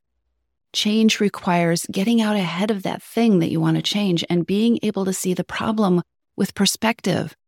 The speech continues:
Imagine being able to be on a mountain and look down on it instead of being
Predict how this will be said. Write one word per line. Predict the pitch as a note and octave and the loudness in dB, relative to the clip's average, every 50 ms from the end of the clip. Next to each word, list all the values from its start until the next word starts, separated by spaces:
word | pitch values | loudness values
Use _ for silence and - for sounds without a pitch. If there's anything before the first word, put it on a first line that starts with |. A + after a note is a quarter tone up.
| _ _ _ _ _ - | _ _ _ _ _ 0
Imagine | F#3+ G3+ G3+ G#3+ A#3 G#3+ A3 A3+ G#3 G3+ - - | 2 4 6 6 6 6 4 4 4 4 2 2
being | - G#3 G#3+ G#3+ | 2 2 2 2
able | G#3+ G#3 G#3 F#3+ | 2 0 0 0
to | - G3 F3+ | 0 -2 -2
be | - G3 F#3+ F#3 F3+ - - | 0 0 0 0 0 0 2
on | E3+ E3 | 2 4
a | E3 | 4
mountain | E3 E3+ E3+ F#3+ G3 - F#3+ F#3 | 4 4 4 2 2 2 0 2
and | - E3+ E3+ D#3+ E3 | 4 4 4 4 4
look | E3 - _ | 2 -2 _
down | - F3+ E3 F3+ G3 G#3 G3+ | -4 -2 0 2 2 4 4
on | F#3+ F3 D#3 D3+ | 4 4 4 4
it | D3 C#3 D3 - - - _ _ _ _ _ _ _ _ _ | 4 2 0 -2 -6 -12 _ _ _ _ _ _ _ _ _
instead | F#3 F#3 F#3 - - - G3 G3 G3 | 2 2 2 2 0 -2 -2 0 0
of | G3+ G3 F#3 - | 0 -2 -2 -2
being | F#3+ F3 E3+ F3 E3+ E3 D#3 - | -2 -2 0 0 0 0 0 -2